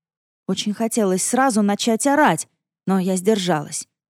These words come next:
Если сразу напугаю девочек, они не признаются. «Наверное, я перепутала.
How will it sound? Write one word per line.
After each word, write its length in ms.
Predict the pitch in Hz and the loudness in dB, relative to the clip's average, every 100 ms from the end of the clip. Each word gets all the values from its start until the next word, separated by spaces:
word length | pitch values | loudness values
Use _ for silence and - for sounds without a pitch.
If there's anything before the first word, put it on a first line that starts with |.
| _ _ _ | _ _ _
Если 300 | 214 214 202 | -2 0 0
сразу 420 | 196 233 233 190 | 0 2 2 2
напугаю 500 | 175 170 175 202 190 | 0 -2 0 2 2
девочек, 520 | 170 240 247 - - 196 | 0 -2 -2 -6 -10 -6
они 220 | 190 190 | -2 -2
не 100 | 190 | -2
признаются. 760 | 247 247 247 151 147 - - - _ _ _ _ _ _ _ _ _ | -4 0 0 0 -6 -18 -20 -20 _ _ _ _ _ _ _ _ _
«Наверное, 480 | 262 302 349 330 320 | -2 0 0 0 0
я 200 | 294 330 | 0 0
перепутала. 720 | 359 349 - 440 - 202 202 | 0 -2 0 0 0 -2 -2